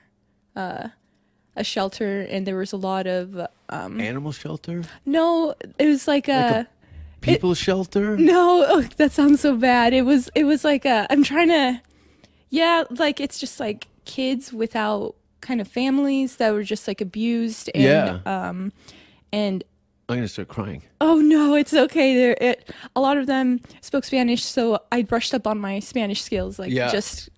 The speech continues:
Speaker 1: kind of being around, um,
Speaker 2: How long did you do the volunteer work?
Speaker 1: Like, a year or two.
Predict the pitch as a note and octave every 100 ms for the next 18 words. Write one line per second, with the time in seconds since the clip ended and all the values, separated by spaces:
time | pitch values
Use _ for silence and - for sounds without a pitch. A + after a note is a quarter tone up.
0 | - G#3+ G3 F#3 F#3+ A3 G#3+ G#3 G3+ F#3
1 | F3 F3 F3+ G3 - _ _ _ - -
2 | A3 - _ - - _ - C3 C#3+ D3
3 | A#2+ A2+ B2 A2+ G#2 G#2 G2+ A#2 C3 A#2
4 | F2 - _ _ _ F4+ E4+ D4+ G#3+ G#3
5 | G3+ G#3 G3+ A#3 A#3+